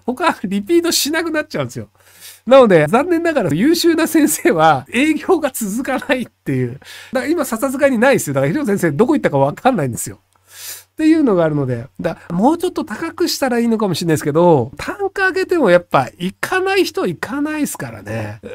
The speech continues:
だから優秀な先生ってその一発で治しちゃうから、営業的にうまくいかないんですよ。カウンセリングでも同じような話があるんですけど、いろいろ親身になって相談に乗ってくれて、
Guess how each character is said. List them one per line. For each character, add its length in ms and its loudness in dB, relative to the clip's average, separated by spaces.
だ 140 2
か 140 2
ら 40 -4
優 240 4
秀 300 -2
な 100 -4
先 220 -2
生 160 -2
っ 40 -6
て 220 -6
そ 80 -6
の 80 -8
一 180 -12
発 220 -4
で 80 2
治 160 2
し 60 -4
ち 80 0
ゃ 40 2
う 40 -6
か 80 0
ら、 360 4
営 180 -2
業 180 0
的 140 -4
に 120 -2
う 60 -6
ま 100 -4
く 100 -6
い 60 -6
か 80 -2
な 80 0
い 40 -2
ん 20 -2
で 60 -6
す 60 -10
よ。 120 -12
カ 160 2
ウ 100 2
ン 60 0
セ 160 -4
リ 160 0
ン 60 0
グ 320 0
で 80 0
も 200 2
同 120 2
じ 80 -4
よ 60 -2
う 20 -2
な 80 -2
話 180 -6
が 60 -14
あ 20 -14
る 40 -14
ん 20 -14
で 20 -16
す 60 -20
け 80 -10
ど、 400 -4
い 100 -8
ろ 160 -2
い 60 -6
ろ 80 -6
親 340 -4
身 80 0
に 120 -2
な 80 0
っ 60 -8
て 120 -4
相 240 -2
談 160 0
に 60 -4
乗 80 -2
っ 40 -8
て 120 -12
く 80 -8
れ 100 -2
て、 400 -4